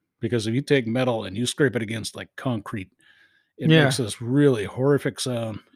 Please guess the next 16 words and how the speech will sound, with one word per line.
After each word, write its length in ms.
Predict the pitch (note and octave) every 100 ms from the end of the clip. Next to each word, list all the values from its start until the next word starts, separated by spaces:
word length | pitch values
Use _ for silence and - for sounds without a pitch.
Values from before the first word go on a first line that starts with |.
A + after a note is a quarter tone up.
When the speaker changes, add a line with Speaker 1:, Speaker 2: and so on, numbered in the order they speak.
| _
Speaker 2:
That's 200 | - C#3 F3+
why 220 | F3 D#3+
when 220 | D3 C#3
Freddy 360 | - E3 D#3 C3
fucking 380 | - C#3+ C#3+ C3+
went 140 | C#3
out 140 | C#3+
with 220 | C#3+ B2 -
both 240 | C3+ C3
hands, 440 | - D#3 B2+ C3 B2
that 120 | A2+
was 160 | A#2
scary. 600 | - - C3+ C#3+ C3 A2+ - _
Speaker 1:
Yep. 200 | A2+ C#3 _ - - _ _ _ C#5 C5+ B4 A#4+ A#4+ A#4 A#4+ - - -
Yeah, 220 | A#2 C#3+
exactly. 600 | D3 G#2 A#2 B2+ - G2